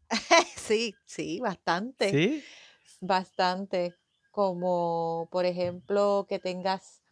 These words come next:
Speaker 1: quizás muchos planetas en un mismo signo. Eh, con aspectos específicos, vamos, porque no necesariamente, pero con aspectos específicos, a veces digo, "Wow, aquí hay mucho taller",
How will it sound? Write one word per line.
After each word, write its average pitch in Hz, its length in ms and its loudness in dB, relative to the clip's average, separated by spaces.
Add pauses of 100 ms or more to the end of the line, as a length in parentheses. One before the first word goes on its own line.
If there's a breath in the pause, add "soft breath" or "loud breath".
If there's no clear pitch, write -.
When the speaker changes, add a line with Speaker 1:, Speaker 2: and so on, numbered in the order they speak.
(640 soft breath)
Speaker 1:
quizás 185 580 -2
muchos 214 800 -4 (100)
planetas 175 520 -4
en 185 140 -2
un 175 300 -2
mismo 175 680 -8
signo. 165 680 -8 (1500)
Eh, 170 380 2
con 185 220 8
aspectos 185 680 0
específicos, 180 880 -6
vamos, 156 320 -4
porque 156 340 -12
no 160 200 -10
necesariamente, 170 800 -8
pero 170 260 -6
con 160 140 -14
aspectos 175 500 -12
específicos, 185 600 -8
a 160 40 0
veces 170 300 -6
digo, 185 240 -2
"Wow, 165 320 -4
aquí 175 220 -12
hay 175 40 -8
mucho 190 440 -10
taller", 170 400 -2